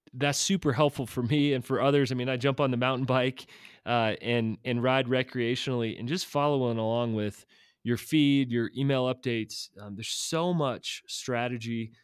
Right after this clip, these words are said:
so much behind the scenes. Let's go a little bit behind the scenes in terms of training. So you said six-hour ride today. I mean, you're probably just filling your body up right now with calories just to make it through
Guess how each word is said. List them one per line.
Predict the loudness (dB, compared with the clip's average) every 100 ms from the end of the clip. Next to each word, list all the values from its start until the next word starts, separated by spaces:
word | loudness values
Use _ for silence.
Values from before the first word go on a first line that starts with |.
| _ _
so | -4 0 2
much | 2 0
behind | 0 0 0
the |
scenes. | -2 -2
Let's | -2 0
go | 4
a | 6
little | 6 6
bit | 4 2
behind | 0 0
the | 0
scenes | -2 -2 -2
in |
terms | -4 -2 0 2
of | 0 -4 _ -20 _ -12
training. | -8 -2 -2 -2 -6
So | 0 2
you | 4
said | 4 4 2
six-hour | 2 0 4 4 4
ride | 4 4 4 0
today. | 0 2 4
I |
mean, | 2 -2
you're | -2
probably | 2 4 4 2
just | 0 -4 2
filling | 4 4
your | 4
body | 4 4 6
up | 4 4
right | 2 4
now | 4 6
with | 4
calories | 2 2 4 4 2
just | 2
to | 0
make | 2 2 2
it | -4
through | 0 2 2